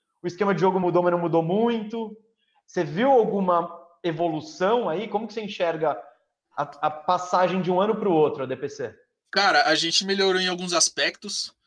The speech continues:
Speaker 2: É, por exemplo, o Tyronn Lue trouxe muita jogada. Ele trouxe bastante jogada. Você vê que é um time que trabalha muito mais a bola do que o time do ano passado, que era só isolation, e já era isolation com,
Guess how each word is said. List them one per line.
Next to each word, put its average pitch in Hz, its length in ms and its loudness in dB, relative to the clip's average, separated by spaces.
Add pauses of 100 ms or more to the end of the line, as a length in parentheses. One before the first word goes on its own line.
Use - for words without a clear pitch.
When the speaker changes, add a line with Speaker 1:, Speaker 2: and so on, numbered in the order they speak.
(560)
Speaker 2:
É, 139 260 -2
por 156 140 -2
exemplo, 156 320 -2
o - 20 -14
Tyronn 165 300 0
Lue 165 140 2
trouxe 165 420 -2
muita 156 400 -6
jogada. 143 440 -4 (460)
Ele 123 160 -12
trouxe - 260 -4
bastante 147 260 -4
jogada. 139 240 -4
Você 151 100 -6
vê 139 120 -6
que 156 80 -8
é - 20 -4
um 143 80 -12
time 147 180 -2
que - 100 -16
trabalha 139 320 0
muito 156 260 -12
mais 143 180 -2
a 123 60 -2
bola 127 180 -2
do 123 80 -8
que 123 80 -14
o 113 40 -12
time 127 180 -12
do 120 80 -10
ano 117 100 -10
passado, 117 560 -4 (180)
que 107 360 -4
era 110 120 0
só 113 480 -2 (220)
isolation, 135 800 -2
e 123 200 -6
já 117 260 0
era 123 140 -2
isolation 123 480 0
com, 123 300 -8